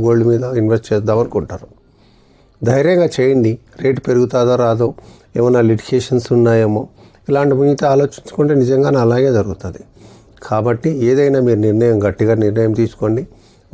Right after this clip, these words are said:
భయపడవద్దు. అన్నీ కూడా పాజిటివ్, always పాజిటివ్గా చేయండి. నెగిటివ్ థాట్స్ అసలు మనసులోకి రానీయకండి. ఏదైతే మీరు పదే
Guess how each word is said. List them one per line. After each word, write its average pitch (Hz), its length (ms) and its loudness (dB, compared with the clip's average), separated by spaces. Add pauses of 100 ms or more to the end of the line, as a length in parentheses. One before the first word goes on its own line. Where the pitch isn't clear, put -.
భయపడవద్దు. 113 640 0 (520)
అన్నీ 117 260 2
కూడా 120 140 0 (100)
పాజిటివ్, 104 380 -2 (100)
always 117 540 -2 (100)
పాజిటివ్గా 117 500 0 (100)
చేయండి. 107 360 -2 (520)
నెగిటివ్ 113 380 0
థాట్స్ 107 320 -4
అసలు 110 300 -4
మనసులోకి 104 460 -2
రానీయకండి. 101 520 -2 (600)
ఏదైతే 147 420 0
మీరు 131 180 0
పదే 123 180 2